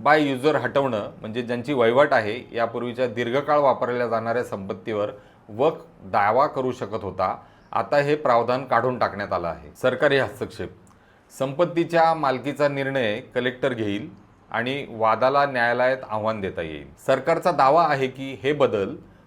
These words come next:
वक्फ संपत्तीचं दुरुपयोग रोखतील आणि पारदर्शकता वाढवतील.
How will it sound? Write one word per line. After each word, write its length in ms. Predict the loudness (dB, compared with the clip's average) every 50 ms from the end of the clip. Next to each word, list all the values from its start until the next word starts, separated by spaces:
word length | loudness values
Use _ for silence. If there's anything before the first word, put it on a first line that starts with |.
| _ -8
वक्फ 600 | 0 2 2 2 2 -2 -12 -18 -20 -20 -20 -10 -6
संपत्तीचं 760 | -6 -4 -2 -2 -4 -4 -4 -6 -6 -4 -4 -4 -4 -6 -8 -12 -18 -12
दुरुपयोग 600 | -6 -4 -2 -2 -2 -2 0 0 2 2 2 0
रोखतील 520 | -2 -4 -4 -6 -4 -4 -2 -2 -2 -4 -8 -14 -18 -20 _ _ _ -6
आणि 180 | -6 -4 -4
पारदर्शकता 760 | -2 2 2 2 4 2 2 0 -2 -4 -8 -10 -6 -4 0
वाढवतील. 460 | 2 2 2 0 -2 -6 -8 -12 -14